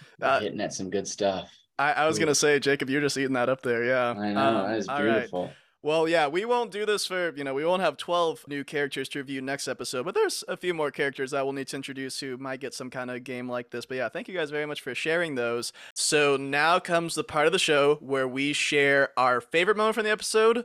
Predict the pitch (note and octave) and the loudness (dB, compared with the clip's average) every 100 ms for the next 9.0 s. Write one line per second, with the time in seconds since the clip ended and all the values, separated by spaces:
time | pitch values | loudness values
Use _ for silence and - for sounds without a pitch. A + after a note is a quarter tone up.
0 | - C3+ C#3 C3 C#3+ C3 B2+ A#2+ - F3 | -4 -2 -2 2 2 2 0 -6 0 0
1 | F#3+ F#3+ F#3 F#3+ F3+ F3+ F#3 F3+ F3+ - | 2 -2 0 -2 0 2 2 2 0 0
2 | F#3 F3+ - G3+ C#4 A#3+ F#3+ F3 D#3+ - | 2 2 0 2 4 6 6 4 0 -6
3 | - _ E3+ F3+ F3 F3 G3+ C4+ G#3+ - | -20 _ 0 0 -4 0 2 2 2 0
4 | D#3 D3+ C#3+ C3+ C3 F3+ F3 C#3 D#3 G#3+ | 0 2 2 2 0 -4 -2 -2 -2 -4
5 | - D#3 D3 C#3+ C#3+ C3+ C3+ - C#3 - | 0 2 4 2 -2 -4 -2 0 0 2
6 | D3 C#3 C#3 - C3+ C3 C3 D3 C3+ C3 | 0 0 -4 -4 -4 -2 0 2 4 4
7 | C3 - _ C#3 C#3+ D3+ C#3 C#3 C#3 C#3 | 2 -6 _ -4 -2 2 4 4 4 2
8 | C#3 - C3 C3+ - C3+ B2+ B2 A2+ | 0 -4 -4 -2 2 4 2 2 2